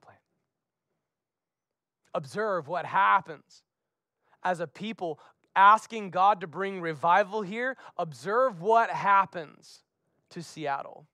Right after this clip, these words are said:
You have a limitless supply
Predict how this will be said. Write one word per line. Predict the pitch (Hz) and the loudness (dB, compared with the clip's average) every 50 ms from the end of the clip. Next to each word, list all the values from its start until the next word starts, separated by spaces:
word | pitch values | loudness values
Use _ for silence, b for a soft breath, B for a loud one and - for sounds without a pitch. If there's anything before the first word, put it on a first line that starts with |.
| _ _ _ _ _ _ _ _ _ _ _ _ _ _ _ _ _ _ _ _ _ _ _ _ _ _ _ _ _ _ _ _ _ _ _ _ _ - | _ _ _ _ _ _ _ _ _ _ _ _ _ _ _ _ _ _ _ _ _ _ _ _ _ _ _ _ _ _ _ _ _ _ _ _ _ -14
You | 170 226 262 269 254 220 | -10 -8 -6 -6 -4 0
have | 208 220 214 202 190 185 160 147 _ b b b b | 4 6 6 6 6 4 0 -4 _ b b b b
a | 170 | -2
limitless | 185 202 220 240 294 311 311 262 269 269 - | 0 0 2 2 2 0 0 -4 -6 -12 -14
supply | 226 190 - 185 180 160 143 135 135 - | -16 -12 -6 -4 -4 -4 -4 -8 -14 -20